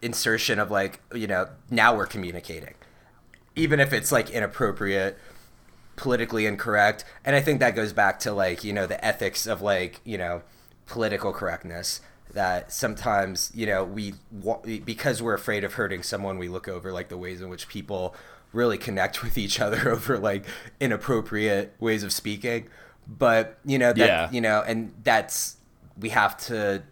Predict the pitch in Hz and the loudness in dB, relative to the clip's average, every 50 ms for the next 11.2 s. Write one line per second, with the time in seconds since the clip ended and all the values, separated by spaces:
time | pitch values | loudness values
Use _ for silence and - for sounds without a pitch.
0 | - _ _ _ _ - 104 98 - - 107 98 - 107 95 95 92 92 92 87 | -20 _ _ _ _ -8 -8 -6 -6 -4 -4 -4 -2 0 2 2 2 0 -2 -4
1 | - - 90 82 - 95 92 - 98 - 95 85 - - 87 90 87 - 90 82 | -6 -8 -6 -6 -6 -6 -6 -6 -8 -10 -10 -8 -6 -4 -4 -4 -4 -6 -8 -10
2 | 85 87 - - 92 92 87 82 87 87 85 90 87 82 95 90 87 - - - | -8 -8 -8 -8 -6 -6 -8 -6 -8 -8 -6 -6 -6 -6 -6 -6 -6 -6 -6 -6
3 | 92 90 85 87 90 87 90 90 90 90 90 - - - _ _ _ - _ - | -6 -6 -6 -6 -6 -6 -6 -6 -6 -8 -8 -10 -14 -20 _ _ _ -20 _ -8
4 | 95 92 85 82 - 85 - - 82 - - - 87 78 - 85 85 85 85 82 | -6 -4 -4 -4 -6 -8 -10 -10 -10 -10 -10 -10 -12 -12 -12 -12 -14 -12 -12 -10
5 | - - 90 87 87 85 82 - - - - - - - - _ _ - - - | -6 -4 -4 -4 -4 -4 -8 -10 -14 -14 -16 -20 -20 -20 -20 _ _ -10 -4 0
6 | 107 98 95 90 151 - - 180 185 175 143 120 107 98 98 98 113 131 135 139 | 0 0 2 2 2 4 6 6 6 6 6 6 6 4 2 2 4 2 4 4
7 | 147 131 - 135 110 98 95 - 107 98 95 92 92 - - 107 92 90 90 95 | 2 0 2 2 0 0 2 2 2 2 2 0 -2 -2 -2 0 0 0 0 -2
8 | 90 85 - - 104 98 98 101 - - 104 - - 110 104 92 - - - - | -4 -4 -4 -2 0 0 0 0 0 -2 -4 -4 -4 -4 -4 -6 -8 -10 -6 -4
9 | - 147 139 131 110 98 98 101 101 - - 131 131 135 131 - - 120 139 147 | 0 0 2 2 2 4 4 4 4 2 0 -2 -2 0 0 2 2 2 4 2
10 | 127 110 107 101 107 113 113 - 117 - - - 98 92 98 107 113 101 - - | 2 0 -2 -2 -2 -2 -2 -2 -4 -4 0 0 2 2 2 2 0 -2 -6 -6
11 | 113 104 101 | -8 -8 -8